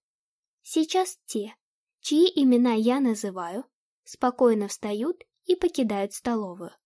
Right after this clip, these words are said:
а потом и западное крыло дворца. Дальнейшую судьбу будут решать главы вашего рода.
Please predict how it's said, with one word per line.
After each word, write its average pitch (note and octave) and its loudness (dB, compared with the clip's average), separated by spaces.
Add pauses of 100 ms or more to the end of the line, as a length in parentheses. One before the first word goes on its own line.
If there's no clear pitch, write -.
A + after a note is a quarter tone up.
(460)
а B3+ -2
потом E4 2
и E4+ 4
западное A#3 0
крыло G3+ -4
дворца. F#3+ -8 (500)
Дальнейшую A#3 2
судьбу B3+ 0
будут A#3+ 2
решать A#3 -4
главы A3+ 0
вашего A3 -4
рода. G3 -4